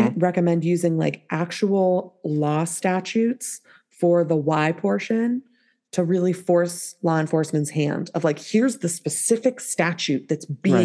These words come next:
Speaker 1: Right.
Speaker 2: broken by this action." Um, and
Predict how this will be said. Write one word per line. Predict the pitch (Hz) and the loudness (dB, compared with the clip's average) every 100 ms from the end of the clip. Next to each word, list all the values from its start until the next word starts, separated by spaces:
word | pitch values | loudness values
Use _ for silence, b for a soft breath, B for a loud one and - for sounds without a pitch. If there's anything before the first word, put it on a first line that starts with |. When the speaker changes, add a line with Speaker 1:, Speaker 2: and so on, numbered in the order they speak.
| 156 | 2
Speaker 1:
Right. | |
Speaker 2:
broken | 139 139 143 139 127 - B B B - | 0 0 0 0 -6 -8 B B B -6
by | 160 151 | -2 0
this | 139 139 - | 0 -2 -6
action." | 143 - - - 165 B B B | -8 -6 -8 -8 -10 B B B
Um, | 156 139 98 - 208 _ _ B B B B _ - | 0 0 0 -4 -8 _ _ B B B B _ -2
and | 190 190 175 - | 0 2 0 -4